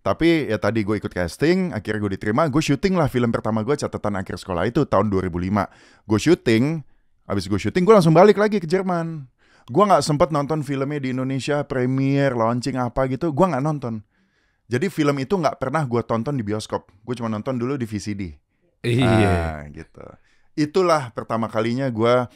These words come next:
Speaker 1: dalam tanda kutip, jadi artis.
Speaker 2: Cuma waktu itu cuma pengen coba-coba aja,
Speaker 1: Coba-coba aja.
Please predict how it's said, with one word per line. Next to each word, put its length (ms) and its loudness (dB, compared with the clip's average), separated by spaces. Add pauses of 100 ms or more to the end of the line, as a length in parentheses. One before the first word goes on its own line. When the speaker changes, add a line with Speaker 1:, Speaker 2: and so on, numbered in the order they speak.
(120)
Speaker 1:
dalam 320 0
tanda 220 -2
kutip, 500 0 (460)
jadi 260 -8
artis. 760 -6 (760)
Speaker 2:
Cuma 240 0
waktu 220 6
itu 100 -4
cuma 160 2
pengen 220 -2
coba-coba 500 0
aja, 380 4
Speaker 1:
Coba-coba 240 -4
aja. 180 2